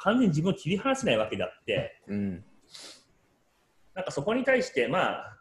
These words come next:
Speaker 1: 彼らも頑張ってるな、でも自分は完全に違う道を見つけたよっていう風に百パー思えるのはいいんだけど、
Speaker 2: うん。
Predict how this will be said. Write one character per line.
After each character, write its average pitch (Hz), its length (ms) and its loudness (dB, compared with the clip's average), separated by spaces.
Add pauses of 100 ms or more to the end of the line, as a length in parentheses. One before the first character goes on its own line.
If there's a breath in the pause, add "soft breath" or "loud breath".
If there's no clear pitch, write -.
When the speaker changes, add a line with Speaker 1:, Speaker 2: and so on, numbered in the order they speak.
(100)
Speaker 1:
彼 165 160 0
ら 131 60 4
も 107 120 -2
頑 117 200 2
張 170 120 4
っ - 40 -8
て 123 80 -14
る 113 60 -6
な、 110 100 2
で 131 80 4
も 127 80 0
自 113 140 -4
分 139 120 0
は 170 120 0
完 156 180 -2
全 160 140 -6
に 160 60 -4
違 147 160 -8
う 147 240 0
道 156 120 -2
を 135 40 0
見 120 80 -2
つ - 80 -14
け 160 80 -2
た 170 80 0
よ 156 80 4
っ - 20 -2
て - 80 -14
い - 20 -20
う - 40 -20
風 113 100 -14
に 104 160 -12 (180)
百 - 240 -12
パ 294 100 2
ー 214 80 4
思 147 220 2
え 190 40 4
る 147 120 4
の 113 60 2
は 110 80 0
い 120 80 -4
い - 20 -4
ん 127 80 -4
だ 110 100 -4
け 98 100 -6
ど、 98 420 -2
Speaker 2:
う 101 40 -4
ん。 95 260 -4